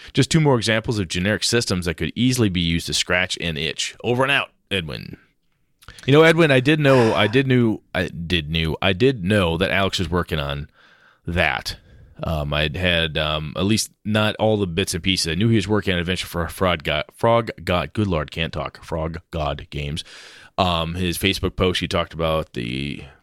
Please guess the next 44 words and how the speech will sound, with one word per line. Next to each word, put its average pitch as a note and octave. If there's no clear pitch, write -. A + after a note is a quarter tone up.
I -
think F#2
the D#2+
Sawahin F#2
and F2+
a D#2
couple F2
other F2
watery F2
critters, F2+
but D#2+
wow, C3+
what F2
you've C#3+
listed A2+
there C3
is F#2
more F#2
than E2+
Alex A#2
ever C#2
let C2
slip. -
So D2
that's, -
that's -
gonna D#2
be D2
good. F2+
When E2+
that F#2+
Kickstarter F2+
hits, A2
I -
guess D#2+
we're D#2+
gonna D#2+
have D#2+
to D#2
throw E2
some E2
money G#2+
at C2+
it. -